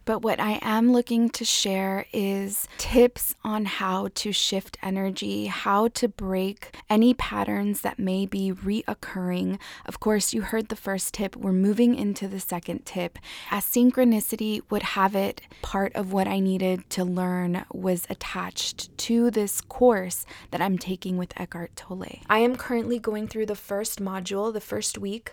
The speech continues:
My first lesson was given to me on Monday, so I'm working through the lesson. I wanted to share a little bit, like, highlight of the lesson and my interpretation, what I am gathering from the lesson. It's so important for us to understand that when we read a book,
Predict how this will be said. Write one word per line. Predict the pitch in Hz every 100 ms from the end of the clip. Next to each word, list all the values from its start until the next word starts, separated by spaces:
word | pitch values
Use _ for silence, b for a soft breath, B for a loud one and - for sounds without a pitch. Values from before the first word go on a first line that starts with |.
| -
My | 202
first | - 208 -
lesson | 214 190 208 208
was | 202 -
given | 190 196
to | 196
me | 202 208
on | 208 202
Monday, | 185 185 208
so | 240 220
I'm | 202 190
working | 190 185 220 214
through | 208 196 196
the | 202
lesson. | 196 196 - 226 320 285
I | 226
wanted | 226 233 269 254
to | - 247 240 233 -
share | - - 214 202 214 247
a | 240
little | 208 196 202 240
bit, | 285 311 240
like, | 214 -
highlight | - - 202 226 254 -
of | 240 226
the | 240
lesson | 240 240 - 262 262 262 B
and | 208 208 208
my | 202
interpretation, | 208 220 - 214 202 - 196 190 - 185 185 B
what | 214 196 208 214
I | 214 202
am | 202
gathering | 196 190 190 196 196
from | 185 190 190
the | 185
lesson. | 185 175 - 185 185
It's | 214 -
so | 240
important | 254 240 233 240
for | 233
us | 233 226
to | 233
understand | 220 220 202 - 196 233
that | 226
when | 214 226
we | 247 254
read | 247 247
a |
book, | 240 220 226 -